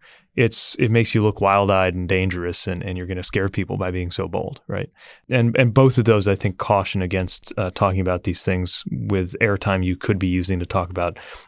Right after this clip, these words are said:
other things we care about that are widely popular, from dealing with climate change to raising the minimum wage. But I think we've, we've really hit a different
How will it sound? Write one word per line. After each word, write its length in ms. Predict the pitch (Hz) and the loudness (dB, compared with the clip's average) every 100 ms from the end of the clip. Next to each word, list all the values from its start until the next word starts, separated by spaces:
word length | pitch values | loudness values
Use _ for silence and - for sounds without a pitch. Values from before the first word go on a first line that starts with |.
| - | 4
other 180 | 180 - | 6 6
things 200 | 95 85 | 2 -2
we 100 | - | -2
care 160 | 98 | -2
about 200 | 92 95 | 0 -2
that 120 | - 95 | -2 -2
are 60 | |
widely 280 | 92 90 92 | 0 -2 -2
popular, 400 | 92 92 82 73 | -2 -4 -4 -10
from 200 | - 104 | -6 -6
dealing 260 | 98 98 92 | -2 -2 -2
with 120 | 90 | 0
climate 260 | 120 104 92 | 2 2 2
change 320 | 98 92 - | 0 0 0
to 180 | 95 - - - | -2 -2 -8 -4
raising 260 | 107 101 95 | 0 2 2
the 80 | 87 | 0
minimum 280 | 87 87 90 | -2 -2 -2
wage. 320 | 95 - - - - - - - | -2 -4 -14 -20 -20 -20 -12 2
But 100 | 127 | 4
I 40 | |
think 180 | 139 226 | 4 2
we've, 200 | 196 123 | 2 2
we've 180 | 131 131 | 2 2
really 200 | 165 185 | 4 2
hit 260 | - 160 - | 2 0 0
a 60 | - | -4
different 420 | - 120 139 | -2 -2 -2